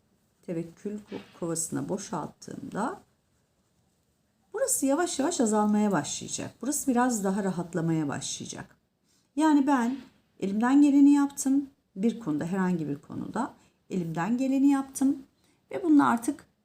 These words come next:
e, başka türlü baş edemiyorum dediğiniz noktada buraya aktarmaya devam ediyorsunuz. Böyle gidiyor sürekli olarak. Ne oluyor? Tevekkül kovası doldukça ben, bendeki kaygı azalıyor.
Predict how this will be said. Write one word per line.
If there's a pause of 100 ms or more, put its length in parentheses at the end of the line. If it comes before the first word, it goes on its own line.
(180)
e,
başka
türlü
baş
edemiyorum
dediğiniz
noktada (500)
buraya
aktarmaya
devam
ediyorsunuz. (220)
Böyle (480)
gidiyor
sürekli
olarak. (360)
Ne
oluyor? (240)
Tevekkül (160)
kovası
doldukça (800)
ben,
bendeki
kaygı
azalıyor.